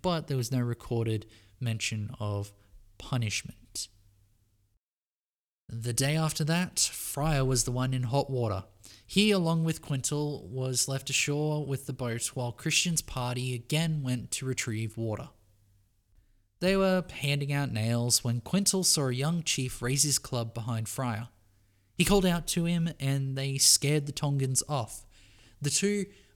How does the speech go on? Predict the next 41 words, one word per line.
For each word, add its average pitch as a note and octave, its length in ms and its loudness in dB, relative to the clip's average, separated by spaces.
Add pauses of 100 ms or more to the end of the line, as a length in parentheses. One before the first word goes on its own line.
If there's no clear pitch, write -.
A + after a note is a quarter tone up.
(380)
booked F#3+ 360 2
it - 360 -6
to - 120 -6
Christian A2 600 -2 (260)
and C3 120 0
told D3+ 240 2
him D3+ 120 0
to C#3 120 0
hurry C3 360 0
as A2+ 140 0
the - 100 -8
group D3 260 0
of D#3+ 120 -2
islanders B2 540 0
descended C3 560 2
on G#2 180 -4
them, G#2+ 160 -8 (360)
pointing E3 260 2
spears D3 440 2
and B2 80 -4
throwing B2+ 300 0
small C3+ 260 0
rocks. - 540 0 (840)
Back D#3 160 0
at E3 60 0
the D3+ 80 -2
boat, E3 280 2
they C#3 80 0
found C3+ 360 -2
one C#3+ 180 2
islander C3+ 440 0
had A#2 220 -4
dived B2+ 340 0 (100)
under D3+ 260 2
the C#3 120 -2
water A#2 380 -2 (340)
and B2 100 -2
stolen C3+ 460 2
the B2+ 80 -6
cutter's A#2+ 380 -2
grapnel. A#2+ 520 -6